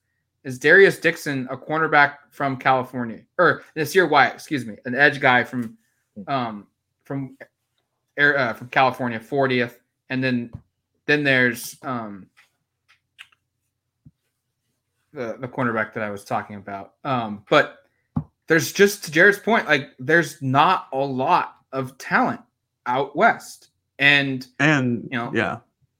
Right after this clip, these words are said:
Speaker 2: I was, I was just gonna say two of those positions are skill positions, cornerback
Speaker 1: Yeah.
Speaker 2: and, uh, an athlete. So probably a wide receiver, maybe a cornerback. Um,
Speaker 1: Yeah.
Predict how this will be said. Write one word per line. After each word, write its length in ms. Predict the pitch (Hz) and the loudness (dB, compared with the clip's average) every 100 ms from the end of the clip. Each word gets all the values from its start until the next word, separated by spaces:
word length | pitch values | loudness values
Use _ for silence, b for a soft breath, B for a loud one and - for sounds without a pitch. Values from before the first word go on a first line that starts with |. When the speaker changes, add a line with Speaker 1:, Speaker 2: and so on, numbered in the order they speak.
| _ _ _ _ _ _ _ _ - | _ _ _ _ _ _ _ _ 2
Speaker 2:
I 80 | 151 | 2
was, 180 | 131 | 4
I 160 | 113 147 | 4 4
was 100 | 143 | 4
just 160 | 160 - | 4 4
gonna 140 | 131 | 4
say 240 | - 156 | 4 2
two 220 | 123 151 147 | 4 4 4
of 80 | |
those 160 | 147 139 | 4 2
positions 600 | - 127 139 - 131 123 | -2 -2 -2 -2 -4 0
are 360 | 117 117 117 113 | 2 4 2 -2
skill 260 | - 151 | 0 0
positions, 460 | 156 113 104 - - | 0 -4 -8 -12 -10
cornerback 600 | - 123 117 117 113 - | -2 0 2 2 2 2
Speaker 1:
Yeah. 180 | 170 113 | 2 2
Speaker 2:
and, 140 | 107 | -2
uh, 140 | 107 107 | -6 -4
an 100 | 113 | -2
athlete. 480 | 110 127 - 113 110 | 0 -2 -2 -4 -2
So 140 | 120 | -2
probably 540 | 117 113 107 120 123 123 | -2 -4 -2 0 2 2
a 80 | |
wide 220 | 123 123 127 | 4 2 2
receiver, 480 | 127 147 147 156 | -2 -2 -2 -2
maybe 340 | 135 113 113 120 | -4 -4 -2 -2
a 40 | |
cornerback. 720 | 120 131 127 123 135 147 - - | -2 -6 -6 -4 -2 -4 -8 -4
Um, 500 | 120 113 107 101 104 - | 0 0 -2 -8 -16 -2
Speaker 1:
Yeah. 240 | 147 127 | 0 0